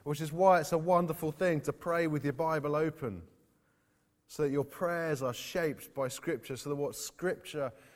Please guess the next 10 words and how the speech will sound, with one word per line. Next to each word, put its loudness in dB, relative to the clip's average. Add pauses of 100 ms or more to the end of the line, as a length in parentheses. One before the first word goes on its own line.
(220)
guides -2
and -6
shapes -4
our -2
thinking, -4
it, -8 (140)
it -8 (140)
fuels 0
our 2
prayers. -8